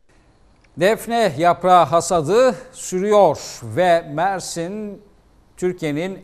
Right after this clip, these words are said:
en önemli defne yaprağı yetişen bölgelerinden biri ve Mersin sayesinde de Türkiye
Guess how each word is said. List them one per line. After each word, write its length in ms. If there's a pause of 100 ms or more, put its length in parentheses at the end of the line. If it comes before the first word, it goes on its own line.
en 240
önemli 800 (260)
defne 420
yaprağı 560 (120)
yetişen 560 (580)
bölgelerinden 960
biri 420 (340)
ve 320
Mersin 640
sayesinde 880
de 340
Türkiye 640